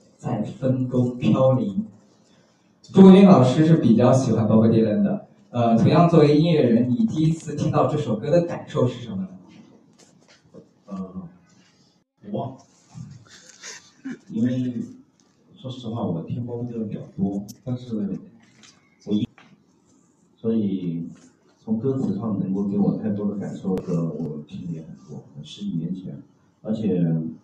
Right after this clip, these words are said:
Speaker 2: 那个《阿甘正传》里面，就是大家应该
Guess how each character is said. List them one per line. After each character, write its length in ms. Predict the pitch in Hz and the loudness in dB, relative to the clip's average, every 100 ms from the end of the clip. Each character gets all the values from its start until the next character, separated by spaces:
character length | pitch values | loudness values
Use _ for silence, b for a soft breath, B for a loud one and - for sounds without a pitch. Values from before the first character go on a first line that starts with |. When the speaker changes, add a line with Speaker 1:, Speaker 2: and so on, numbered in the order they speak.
| _ | _
Speaker 2:
那 260 | - 220 - | -4 0 0
个 80 | - | -2
《阿 160 | - - | -4 -4
甘 160 | 113 | -4
正 160 | 123 127 | -2 -2
传》 180 | 143 143 - | 0 0 -2
里 80 | |
面， 180 | 147 147 147 71 71 - - | -2 -6 -8 -12 -16 -20 -12
就 80 | 85 | -8
是 400 | 87 82 78 73 - - _ _ _ | -6 -4 -6 -10 -18 -20 _ _ _
大 120 | 90 90 | -14 -10
家 120 | 95 | -8
应 140 | 92 | -6
该 160 | 95 | -6